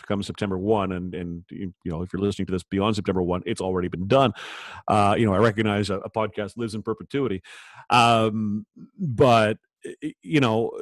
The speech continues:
the more and more they piss the users off and make it more about the algorithm that suits Facebook because they want the top content creators to be what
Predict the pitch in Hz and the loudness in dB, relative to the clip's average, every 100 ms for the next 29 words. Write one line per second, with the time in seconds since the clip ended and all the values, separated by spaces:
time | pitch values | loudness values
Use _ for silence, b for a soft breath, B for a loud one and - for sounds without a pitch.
0 | - 139 143 165 147 131 139 127 113 - | -6 -4 -2 -2 -2 -2 -4 -6 -8 -6
1 | 139 - 113 117 110 101 131 139 123 107 | -8 -8 -12 -10 -10 -10 -8 -8 -8 -8
2 | 104 101 110 123 117 104 101 98 92 - | -10 -10 -10 -6 -6 -4 -6 -6 -10 -12
3 | 110 107 120 120 107 107 101 101 101 - | -8 -4 -4 -4 -6 -6 -6 -12 -14 -16
4 | - 123 - - 165 190 - - 110 - | -12 -12 -14 -16 -12 -12 -14 -10 -10 -10
5 | 107 - 120 107 101 92 - B B - | -20 -8 -2 -2 -2 -8 -14 B B -12
6 | 107 131 139 123 120 110 107 _ 113 107 | 0 2 2 2 -2 -4 -8 _ _ -10
7 | 110 - - 120 113 _ - 127 131 123 | -10 -10 -8 -6 -8 _ -14 -6 -6 -6
8 | 127 107 98 _ - 113 117 110 101 101 | -10 -12 -12 _ -8 -6 -4 -4 -6 -10
9 | - 104 98 107 101 98 107 | -14 -14 -8 -6 -6 -2 -2